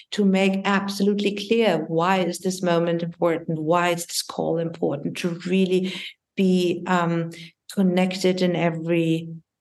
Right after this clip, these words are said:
in every moment to, you know, what they're heading for and, and what the setbacks are.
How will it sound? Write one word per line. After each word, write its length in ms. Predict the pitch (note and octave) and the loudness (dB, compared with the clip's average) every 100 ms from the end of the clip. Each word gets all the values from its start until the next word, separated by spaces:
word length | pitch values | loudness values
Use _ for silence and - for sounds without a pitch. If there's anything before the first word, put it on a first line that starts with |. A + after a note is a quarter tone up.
| - | -2
in 240 | F#3+ D3+ | 0 2
every 460 | E3+ D#3+ D#3+ E3 F3 | 0 0 0 0 2
moment 640 | F#3 A3+ G#3+ B2+ - - | 2 2 2 0 -4 -8
to, 300 | - F#3+ E3+ | -4 0 0
you 180 | E3 F3 | 0 0
know, 160 | E3+ E3 | 2 2
what 280 | D#3+ E3+ | 2 0
they're 200 | F3 F#3 | 0 2
heading 400 | G#3 F#3 E3 E3 | 4 2 2 -2
for 380 | D3 - D#3 D#3 | -4 -6 -4 -4
and, 440 | D#3 - D#3+ D3+ D3+ | -6 -8 -8 -8 -10
and 240 | E3 D3+ | -10 -4
what 280 | E3+ E3 E3 | -4 -4 -4
the 440 | D#3+ D#3 D3 - | -2 0 -2 -2
setbacks 600 | - - E3+ - - - - | -4 -2 -2 -2 -2 -4 -4
are. 280 | - - | 0 0